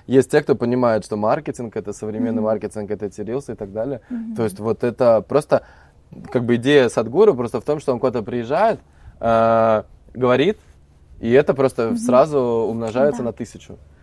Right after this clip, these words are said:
Speaker 2: А
Speaker 1: Как
Speaker 2: вот
Speaker 1: бы
Speaker 2: надо так делать тоже, да. Я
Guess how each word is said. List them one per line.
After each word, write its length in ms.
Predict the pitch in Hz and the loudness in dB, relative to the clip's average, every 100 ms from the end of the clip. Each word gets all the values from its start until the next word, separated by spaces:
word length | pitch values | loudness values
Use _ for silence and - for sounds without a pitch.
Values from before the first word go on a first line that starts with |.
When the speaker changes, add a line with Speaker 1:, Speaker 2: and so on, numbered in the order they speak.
| - - _ - - - | -20 -20 _ -20 -20 -8
Speaker 2:
А 80 | |
Speaker 1:
Как 80 | 220 | -2
Speaker 2:
вот 100 | 285 | 0
Speaker 1:
бы 200 | 226 226 | 2 2
Speaker 2:
надо 320 | 240 277 302 294 | 2 2 2 0
так 220 | 262 240 | -2 -2
делать 320 | 214 202 - | -4 -4 -6
тоже, 260 | 180 170 170 | -10 -12 -12
да. 280 | 175 170 - - | -12 -12 -14 -6
Я 320 | 202 202 | -2 0